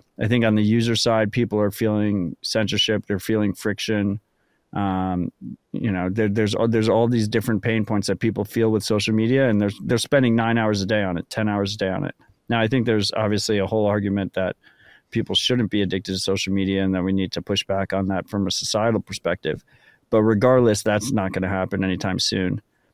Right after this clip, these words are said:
And I think as people start to have issues, um,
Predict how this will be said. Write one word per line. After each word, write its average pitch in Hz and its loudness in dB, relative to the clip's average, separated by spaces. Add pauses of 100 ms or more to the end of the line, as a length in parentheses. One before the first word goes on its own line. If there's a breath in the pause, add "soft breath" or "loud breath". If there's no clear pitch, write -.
(120)
And 110 0
I 104 2
think 110 0
as 107 2
people 104 -2
start 104 0
to 98 0
have 107 -2
issues, 101 0 (500)
um, 92 0